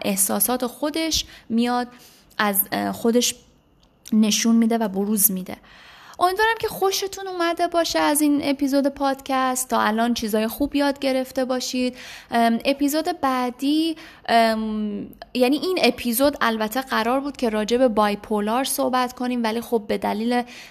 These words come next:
اه، مسیج‌های زیادی که من گرفتم، تصمیم گرفتم که راجع به مکانیزم‌های دفاعی اول صحبت کنیم که شما رو آشنا کنیم و بعداً راجع به بایپولار صحبت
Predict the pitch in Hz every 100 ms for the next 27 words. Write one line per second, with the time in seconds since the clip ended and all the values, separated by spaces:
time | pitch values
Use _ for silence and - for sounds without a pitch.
0 | - 214 208 208 208 196 - 226 233 254
1 | 233 196 196 208 214 240 240 208 208 208
2 | 220 220 - 311 311 - - 254 254 302
3 | 302 285 294 277 269 220 214 214 247 262
4 | 233 214 214 208 - 240 247 226 202 220
5 | 208 - 208 220 208 202 233 214 277 302
6 | 302 311 311 302 - - - - - 226
7 | 233 233 240 - 220 - 254 302 311 330
8 | 330 339 330 - - 226 202 233 226 226
9 | 226 240 208 202 202 208 190 196 196 208
10 | 202 202 190 - 202 190 196